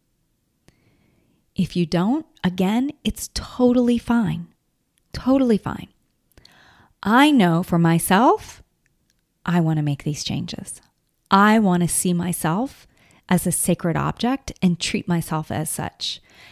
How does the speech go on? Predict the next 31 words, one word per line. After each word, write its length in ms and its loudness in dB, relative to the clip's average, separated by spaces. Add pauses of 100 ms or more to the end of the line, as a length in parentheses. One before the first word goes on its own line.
(100)
And 160 -2
sometimes 480 0
sacred 340 0
objects 540 -6
get 280 -6
to 120 -4
watch 580 0 (360)
some 760 -2 (280)
fluffy 600 0
T 300 4
V 200 6
shows. 640 4 (280)
Totally 500 -2
fine. 480 0 (600)
And 200 -4
sometimes 800 -2
this 260 -2
sacred 440 -2
object 640 -8 (460)
does 240 -6
not 580 -8
want 280 -6
to 100 -8
spend 340 -6
her 100 -4
time 260 -2
doing 300 0
that. 220 -12 (1600)
I 420 6
want 540 -2
to 640 0